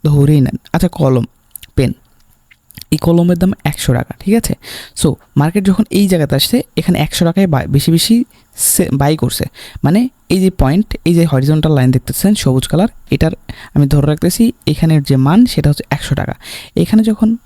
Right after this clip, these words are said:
মার্কেট এসেছে তখন সবাই কী করতেছে? বাই করেছে। So এখানে বাই করার ফলে মার্কেটে এই জায়গা থেকে বাইং হইছে।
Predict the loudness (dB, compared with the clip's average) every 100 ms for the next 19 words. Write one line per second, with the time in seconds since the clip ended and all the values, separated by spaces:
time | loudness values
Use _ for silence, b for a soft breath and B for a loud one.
0 | -12 -2 0 0 0 -2 -2 0 0 0
1 | 0 0 0 0 0 -2 -6 -2 -2 -2
2 | 0 0 0 -2 -2 -6 -12 B B -4
3 | -2 0 0 0 0 0 0 0 0 -2
4 | 0 2 0 0 -4 -2 0 2 2 0
5 | -2 -4 -2 -2 0 0 0 -2